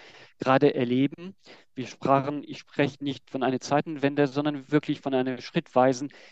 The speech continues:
Entwicklung, die möglicherweise eine Zeitenwende ähnelt.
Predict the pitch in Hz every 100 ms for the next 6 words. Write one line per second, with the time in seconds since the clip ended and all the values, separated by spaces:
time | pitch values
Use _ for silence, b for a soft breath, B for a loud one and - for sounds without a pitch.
0 | B 131 131 170 - 185 190 139 156 151
1 | - _ _ _ 131 139 147 147 131 131
2 | 131 - 123 - 131 135 147 135 135 139
3 | 139 139 143 139 139 -